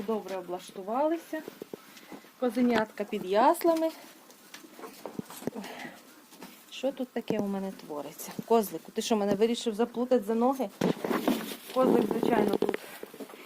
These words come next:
не дуже умісний. Ну, немає його куди поки діти. Вони голодні прийшли, бо я не мала коли їх годувати зерном.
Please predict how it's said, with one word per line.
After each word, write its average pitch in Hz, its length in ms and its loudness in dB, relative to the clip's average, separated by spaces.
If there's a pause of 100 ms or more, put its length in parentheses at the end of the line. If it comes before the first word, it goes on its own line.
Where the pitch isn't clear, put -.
(300)
не 226 140 4
дуже 214 340 2
умісний. 269 800 4 (180)
Ну, 233 160 2
немає 226 360 2
його 175 240 -6
куди 170 180 -8
поки - 320 -14 (560)
діти. 233 300 -4 (760)
Вони 185 280 -4
голодні 226 460 6
прийшли, 196 440 -6 (240)
бо 202 100 4
я 247 140 6
не 262 100 10
мала 240 300 8
коли 226 240 4
їх 226 160 2
годувати 202 600 0
зерном. 175 360 -6